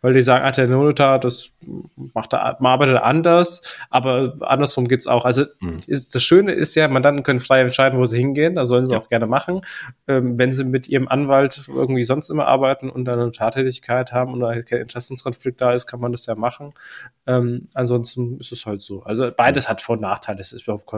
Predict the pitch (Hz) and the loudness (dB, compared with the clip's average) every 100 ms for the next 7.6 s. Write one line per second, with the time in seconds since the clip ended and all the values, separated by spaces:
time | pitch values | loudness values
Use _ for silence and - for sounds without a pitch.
0 | 110 113 107 123 147 156 160 - 95 - | -6 -8 -2 0 2 0 -4 -10 -8 -2
1 | 143 139 131 127 - - 143 190 165 165 | 0 2 0 -4 -2 0 2 4 4 4
2 | 160 143 165 165 151 - 127 135 - 123 | 4 4 2 0 0 -2 0 0 0 -6
3 | 117 120 117 - - 147 208 131 - 110 | -4 -2 -2 -2 2 4 4 2 -2 -6
4 | - 113 107 117 107 113 - 151 147 143 | -6 -8 -6 -4 -4 -4 -2 -2 -2 -2
5 | - 131 127 - _ _ - - 135 127 | 0 0 -2 -6 _ _ -20 -6 -2 0
6 | 135 170 170 170 156 143 127 - - 120 | 2 4 4 4 0 -2 -4 -6 -6 -2
7 | 135 135 120 139 160 175 | -2 -2 -2 2 2 0